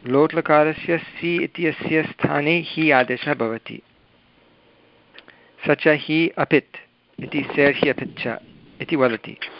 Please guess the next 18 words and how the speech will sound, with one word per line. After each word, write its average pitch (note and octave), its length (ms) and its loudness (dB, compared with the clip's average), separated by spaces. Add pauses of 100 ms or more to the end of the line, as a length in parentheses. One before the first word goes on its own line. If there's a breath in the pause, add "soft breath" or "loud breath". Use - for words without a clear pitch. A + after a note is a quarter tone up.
(1200 loud breath)
अनन्तरम् G3+ 640 2 (300)
इति F#3 200 -2
प्रथमसूत्रं। F3 760 -2 (440)
हम्म, F#3+ 180 -4
तर्हि F3 500 -2
साम-, D3+ 520 0 (140)
सामान्यतया, D#3+ 760 0
सामान्यतया D#3 1300 2
तत्र D#3 480 -2
सि F3 320 0
इत्यस्य E3+ 340 -2
स्थाने D#3 340 2
हि D#3 280 2
भविष्यति। C#3+ 560 2 (1800)
अनन्तरं E3+ 540 4 (480 loud breath)
द्वितीयं E3+ 380 0
सू-, E3 360 -2
सूत्रमस्ति D#3 840 0